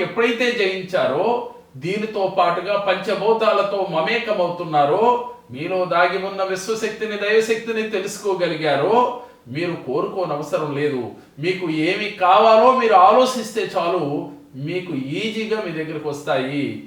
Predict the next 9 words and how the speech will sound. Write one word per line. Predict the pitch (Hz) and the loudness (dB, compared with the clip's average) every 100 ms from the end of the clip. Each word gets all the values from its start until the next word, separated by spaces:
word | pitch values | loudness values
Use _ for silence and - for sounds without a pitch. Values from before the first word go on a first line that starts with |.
| - - _ 110 | -18 -20 _ -12
ఎంతోమంది | 143 165 196 196 196 220 226 - - - - | -6 -2 -2 -2 -6 -6 -6 -8 -16 -16 -10
మహానుభావులు, | - 175 180 170 170 185 214 214 208 - - - 139 | 2 4 4 2 2 2 2 -2 -4 -12 -20 -10 -8
మునులు, | 185 208 202 156 | -4 -2 0 -2
ఋషులు | 170 220 226 208 - - - _ 135 | -4 -4 0 0 -2 -10 -20 _ 2
ఇలా | 190 180 127 131 | 6 6 4 0
మేనిఫెస్టేషన్ | 156 202 220 190 185 175 160 156 | -2 -2 -4 -6 -6 -6 -8 -6
చేశారా | 151 185 170 170 170 | -4 -2 0 2 0
అంటే, | 156 208 226 185 190 220 - - - 113 | -2 -2 0 2 0 -2 -8 -16 -12 0
వారు | 143 170 | 2 2